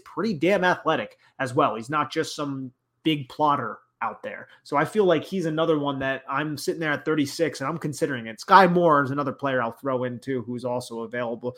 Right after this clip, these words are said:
He's more of a smaller type of guy who's a route technician, really, really tough after the catch, good, sure-handed type of guy who really just knows how to get open, essentially. So if the Giants are gonna go wide receiver at thirty-six, they have three pretty unique options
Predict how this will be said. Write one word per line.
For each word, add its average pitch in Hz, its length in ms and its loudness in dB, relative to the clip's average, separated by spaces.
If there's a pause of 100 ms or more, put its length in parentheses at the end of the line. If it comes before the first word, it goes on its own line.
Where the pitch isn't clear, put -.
(240)
He's 165 140 2
more 151 180 6
of 135 80 2
a 143 60 -6
smaller 151 640 2
type 139 260 -4
of 123 80 -8
guy 127 260 2
who's 123 300 -6
a 113 60 -8
route 127 340 -2
technician, 127 640 -10
really, 123 180 -6
really 123 200 -4
tough 127 360 -6
after 113 260 -6
the 117 120 -10
catch, - 440 -8
good, 123 220 -6
sure-handed 120 800 -6
type 120 260 -10
of 110 160 -18
guy 120 300 2 (260)
who 139 140 2
really 127 240 2
just 120 200 -10
knows 123 340 0
how 120 200 2
to 120 420 -4 (220)
get 131 160 0
open, 127 300 -2 (260)
essentially. 113 540 -8
So - 100 -10
if 117 60 -8
the 135 60 -6
Giants 220 340 6
are 175 160 10
gonna 170 200 4
go 147 140 6
wide 131 300 4
receiver 143 400 0
at 143 100 -2
thirty-six, 147 440 -2
they 156 120 2
have 175 220 4
three 175 320 6
pretty 185 440 4
unique 147 460 -2
options 120 520 -2